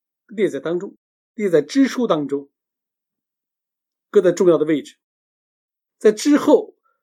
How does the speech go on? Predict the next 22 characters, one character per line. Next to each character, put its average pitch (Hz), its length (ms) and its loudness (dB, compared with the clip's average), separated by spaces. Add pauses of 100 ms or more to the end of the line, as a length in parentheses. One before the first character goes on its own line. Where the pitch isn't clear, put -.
(220)
把 151 140 -8
所 220 160 -4
有 262 40 -2
的 208 60 -6
项 196 160 -2
目 165 80 -2
加 196 260 -4
起 190 200 -12
来， - 220 -18 (1040)
看 170 160 -4
看 147 180 2
是 - 360 -4 (140)
收 - 220 2
入 180 160 -2
大 156 180 -2
于 147 120 -8
支 143 180 -16
出， 151 240 -18 (220)
而 233 180 0
不 302 100 2
是 247 200 2
说 262 380 -2